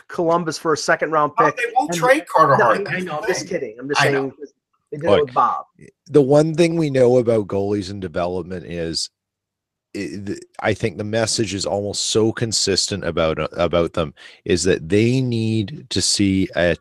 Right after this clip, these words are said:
Speaker 3: ton of work before they get into the major league and do a ton of development work, because it's an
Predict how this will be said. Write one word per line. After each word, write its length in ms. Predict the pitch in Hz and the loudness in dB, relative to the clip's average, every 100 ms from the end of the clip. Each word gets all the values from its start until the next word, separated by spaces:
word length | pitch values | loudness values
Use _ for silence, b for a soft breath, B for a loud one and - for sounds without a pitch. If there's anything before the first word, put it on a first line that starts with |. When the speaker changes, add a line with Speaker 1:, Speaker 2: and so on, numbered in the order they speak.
| _ | _
Speaker 3:
ton 600 | - - - - 113 123 - | 0 0 0 2 2 2 0
of 140 | 120 104 | -2 0
work 500 | 98 95 80 - - _ _ _ _ _ _ _ - | 2 4 2 0 -12 _ _ _ _ _ _ _ -6
before 500 | 95 - - 101 113 | -6 -2 4 6 6
they 180 | 117 113 | 6 4
get 220 | 110 101 | 4 4
into 260 | 104 98 | 0 -2
the 120 | 104 107 | -2 -2
major 380 | 95 95 95 107 | -2 -4 -2 -2
league 380 | 95 80 82 - _ _ _ _ _ - | 0 -2 -4 -10 _ _ _ _ _ -2
and 440 | 98 90 87 87 - - - - 90 | 2 2 2 -2 -10 -20 -20 -18 -6
do 200 | 95 92 | -2 0
a 40 | |
ton 300 | 87 - 107 | -2 -2 -4
of 80 | 110 | -2
development 540 | 104 90 98 92 98 90 | -4 -2 0 -2 -4 -4
work, 260 | 73 - - | -4 -6 -8
because 360 | 92 104 92 | -4 0 0
it's 140 | 76 | -2
an 100 | 98 | -6